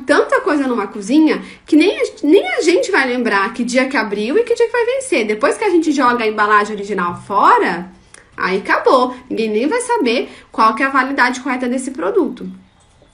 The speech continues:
Então, precisa ter essa identificação correta. E somos nós, consultores, que vamos ensinar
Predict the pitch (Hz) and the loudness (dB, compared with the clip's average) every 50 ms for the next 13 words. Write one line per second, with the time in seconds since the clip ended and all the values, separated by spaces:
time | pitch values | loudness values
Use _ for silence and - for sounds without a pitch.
0 | - 262 240 240 233 240 285 285 285 269 262 330 370 - - - - 277 262 254 | -8 -8 -6 -2 0 2 2 2 2 2 0 0 0 -4 -6 -8 -6 -4 -2 -2
1 | 262 285 285 - 311 349 427 415 - - - - 294 214 214 269 269 277 247 240 | -2 -2 0 0 0 0 0 -2 -8 -16 -8 -4 -2 -2 -2 -2 -2 -4 -4 -2
2 | 233 233 240 - - - 254 254 254 254 226 240 240 262 285 269 196 185 196 - | -4 -4 -6 -10 -8 -8 -8 -6 -4 -6 -6 -6 -6 -4 -4 -4 -4 -4 -6 -10
3 | - - - - - - - - - - - 254 240 254 294 285 277 277 277 277 | -14 -18 -20 -20 -20 -20 -20 -20 -16 -10 -4 -2 0 0 2 4 6 8 10 10
4 | 294 320 330 - - 294 285 - 320 302 - 285 240 233 226 233 233 247 254 - | 10 8 6 2 -4 -6 -4 -4 -6 -4 -2 -2 -2 -2 -2 -2 -4 -4 -6 -6
5 | - 294 262 233 220 214 214 214 233 240 240 240 240 240 - 294 262 247 202 180 | -4 -4 -4 -2 0 0 0 0 0 -2 -2 -2 -2 -2 -2 -4 -2 -2 0 0
6 | 185 196 214 247 - | 0 -2 -2 -4 -8